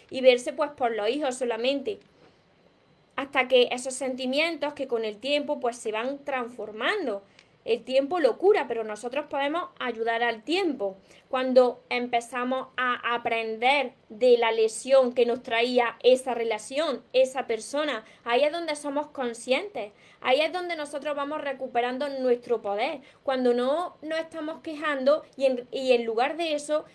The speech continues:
decimos, "¿Qué tenemos que aprender con esta situación y con esta persona?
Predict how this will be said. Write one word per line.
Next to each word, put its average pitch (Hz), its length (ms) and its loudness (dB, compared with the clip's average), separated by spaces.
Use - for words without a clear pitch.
decimos, 269 540 0
"¿Qué 285 160 -10
tenemos 370 380 -6
que 294 120 -6
aprender 254 440 -2
con 247 140 -2
esta 240 220 -6
situación 254 720 -6
y 285 100 -4
con 277 180 2
esta 262 300 -4
persona? 269 560 -6